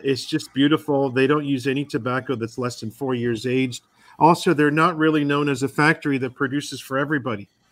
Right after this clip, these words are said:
You know, there, there's factories out there that are pumping out three hundred and seventy, eighty, ninety different brands. And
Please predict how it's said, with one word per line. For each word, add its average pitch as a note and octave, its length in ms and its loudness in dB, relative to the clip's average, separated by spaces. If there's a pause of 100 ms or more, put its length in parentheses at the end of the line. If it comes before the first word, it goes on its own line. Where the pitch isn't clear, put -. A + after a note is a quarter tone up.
(720)
You C3+ 80 -2
know, C3 160 0
there, C3 160 -4
there's C3 160 -2
factories D3 460 -2
out D3+ 200 2
there C3+ 140 -2
that A#2 140 -2
are A#2+ 60 -4
pumping C#3 360 -4
out C#3+ 200 0
three C#3 180 -4
hundred C3+ 280 -4
and A#2+ 140 -8
seventy, C3 500 -2
eighty, B2+ 300 -2
ninety C3 440 0
different A#2+ 500 -6
brands. C3+ 500 -2
And A#2+ 180 -4